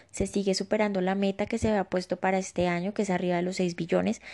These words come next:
y está muy cerca de los seis punto nueve billones que tiene estipulado el marco fiscal de mediano plazo que presentó el gobierno.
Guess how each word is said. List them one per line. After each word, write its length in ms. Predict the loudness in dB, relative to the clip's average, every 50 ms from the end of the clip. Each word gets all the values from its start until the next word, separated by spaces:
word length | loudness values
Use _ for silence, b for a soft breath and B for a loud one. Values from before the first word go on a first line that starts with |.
| B B B B
y 100 | 2 2
está 260 | 2 2 0 0 0
muy 240 | 2 2 2 2 2
cerca 400 | 0 0 0 0 0 2 2 2
de 60 | 4
los 160 | 4 2 0
seis 240 | 2 2 0 0 0
punto 360 | -4 -4 -4 -2 -2 -2 0
nueve 360 | 0 2 2 2 4 4 2 2
billones 420 | 2 2 2 2 2 0 -2 -2
que 140 | -4 -4 -2
tiene 180 | -2 -2 -2
estipulado 540 | -2 -4 -6 -8 -6 -2 2 4 4 4 4
el 60 | 2
marco 280 | 0 -2 -2 -2 -4 -4
fiscal 400 | -4 -4 -4 -4 -2 -2 0 2
de 100 | 2 0
mediano 300 | 0 0 0 -2 -2 -2
plazo 360 | 0 2 2 2 2 -2 -4 B B B B B B _
que 120 | -4 -4 -2
presentó 440 | 0 0 -2 -2 -2 -6 -6 -4 -4
el 100 | -2 0
gobierno. 440 | 2 4 6 6 6 4 2 -2